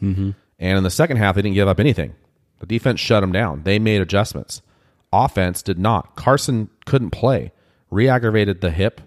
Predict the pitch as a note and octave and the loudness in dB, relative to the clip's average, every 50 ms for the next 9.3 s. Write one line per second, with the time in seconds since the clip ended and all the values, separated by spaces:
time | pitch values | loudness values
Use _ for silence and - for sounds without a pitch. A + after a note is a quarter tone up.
0 | - E2+ F2 - - E2 F2+ G2 G#2 A2 A#2+ A#2 G2 E2+ E2+ F#2 G2 G#2+ G2+ G2+ | -14 -12 -10 -6 -2 2 2 4 4 4 2 2 0 0 0 0 0 0 -2 -2
1 | G2 - - G2 F#2+ F2 F2+ G2 F#2+ F2 D2+ D2+ D2+ E2 G#2 B2 B2+ _ - _ | -2 0 2 2 2 4 4 2 2 2 2 0 -2 -2 -2 -4 -4 _ -12 _
2 | _ _ _ _ _ _ _ _ _ _ _ - F#2+ F#2 F#2 F#2 F#2 F2+ F2+ F#2 | _ _ _ _ _ _ _ _ _ _ _ -6 -4 -2 -2 -2 0 0 0 -2
3 | F2+ F2+ F2 - _ _ _ _ _ - _ _ _ _ _ _ _ _ _ _ | -2 -4 -6 -8 _ _ _ _ _ -20 _ _ _ _ _ _ _ _ _ _
4 | _ _ _ _ _ _ _ - - A2+ B2 C#3+ C#3 B2 G#2+ F#2+ - - F#2+ F#2 | _ _ _ _ _ _ _ -4 0 2 4 4 4 4 2 0 0 0 2 2
5 | G2 G#2 A#2 B2 C3 C#3 A#2+ G#2 A2+ A#2+ A#2 C3 B2 A#2+ A2 - - G2+ G#2 G#2 | 2 2 2 2 2 0 2 0 0 0 0 0 0 0 0 0 0 0 2 2
6 | G#2+ - - - - F#2+ G2 G#2+ G#2+ G#2+ A2 G#2 - G#2+ G2 F#2 F#2 F#2 G#2 A2 | 0 -4 -6 -4 -2 0 0 0 0 0 -2 -2 -2 0 0 2 2 2 2 2
7 | G2+ G2+ G2+ G2 G2 - - - G2 - - - G2+ F#2 D#2+ D#2 F2 F#2+ A2 A2+ | 2 0 0 -2 -2 -4 -6 -8 -10 -8 -6 -4 -2 -2 0 0 0 0 0 -2
8 | A2+ - - - _ _ _ _ _ - - A2+ C#3+ D3 C3+ - - - F2+ E2+ | -4 -6 -10 -12 _ _ _ _ _ -6 -2 0 2 2 2 0 -2 -4 -2 0
9 | D#2+ E2 F#2+ B2+ B2 | 0 0 0 -2 -4